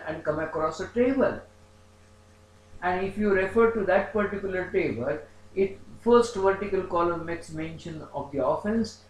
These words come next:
second vertical column makes mention of the section number, and that can be compounded by whom? Now, the sections, of course, are for Indian Penal Code.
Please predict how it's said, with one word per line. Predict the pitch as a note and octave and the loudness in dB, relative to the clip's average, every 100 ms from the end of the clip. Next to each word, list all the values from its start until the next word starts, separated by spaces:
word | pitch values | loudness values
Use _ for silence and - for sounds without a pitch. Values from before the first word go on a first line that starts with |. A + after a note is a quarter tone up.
| - | -10
second | - A3 A3+ G3 | 0 2 2 0
vertical | G3 G3 G3 F#3+ | 0 0 -2 -2
column | F3+ F3 F3 D#3+ | -2 -2 -2 -4
makes | E3+ - | -10 -10
mention | E3 D#3+ D#3+ D#3 | -10 -8 -8 -10
of | D3+ C#3+ | -10 -8
the | D3 | -8
section | - D3 - C#3+ A2+ | -6 -6 -6 -8 -6
number, | C3+ F#3+ F3 F#3+ - - - | -4 -4 0 0 -2 -12 -6
and | F3 E3+ | -4 -2
that | F3 E3 | -6 -6
can | F3 F3 | -8 -6
be | E3+ D#3+ | -4 -2
compounded | D3+ D3 C#3+ D#3+ D#3+ D#3 D#3+ D3+ | -2 -2 -2 -2 -2 -4 -4 0
by | D#3+ D#3+ | 2 2
whom? | A3 F#3 - - - - - - - - - - - - - - - - - - - - | 2 0 0 -8 -18 -20 -20 -20 -20 -20 -20 -20 -20 -20 -20 -18 -16 -18 -20 -20 -20 -12
Now, | D#3+ F3 F3+ F3+ - - - - - - - - C#3 | 2 6 6 4 -4 -20 -20 -20 -20 -20 -20 -20 -6
the | D3+ | -4
sections, | E3+ G3 G3 G#3 A3 G#3+ | 0 0 2 0 0 -2
of | - - E3 - | -6 -6 -8 -2
course, | G3 G3+ G3+ | 0 0 2
are | F#3+ F3+ - | 0 0 -2
for | F3 E3 - | 0 0 -2
Indian | E3 F3+ F#3 F#3 F3+ | -8 -6 -2 -2 -2
Penal | E3 D#3+ E3 | -6 -6 -8
Code. | E3 C#3 - | -4 -4 -4